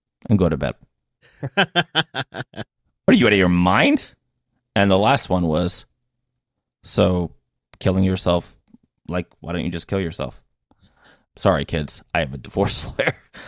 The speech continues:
Speaker 1: I have a business lawyer. I actually have two business lawyers 'cause one of my business lawyers literally quit being a lawyer to go raise cattle, which tells you how fun <laughs> being a lawyer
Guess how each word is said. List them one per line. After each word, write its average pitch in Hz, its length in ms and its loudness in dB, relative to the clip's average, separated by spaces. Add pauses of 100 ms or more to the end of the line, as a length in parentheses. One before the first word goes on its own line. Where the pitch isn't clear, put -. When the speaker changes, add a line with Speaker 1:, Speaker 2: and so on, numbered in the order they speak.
(340)
Speaker 1:
I 151 60 2
have 107 160 2
a 80 120 -2
business 110 420 -2
lawyer. 110 380 2 (260)
I - 80 0
actually 175 140 2
have 117 80 -2
two 104 220 4
business 123 260 -2
lawyers 127 280 4
'cause 104 120 -6
one 98 180 0
of 98 100 -2
my 95 240 -2
business 95 360 -6
lawyers 95 460 0 (680)
literally 123 420 6
quit - 460 0 (160)
being 101 200 2
a 98 60 2
lawyer 98 520 0 (160)
to - 100 -2
go 98 140 2
raise 90 320 0
cattle, - 400 -6 (600)
which - 180 0
tells 113 280 4
you 98 100 2
how 90 120 0
fun 90 280 0
<laughs> - 60 -4
being 95 140 -2
a - 100 -2
lawyer 110 380 0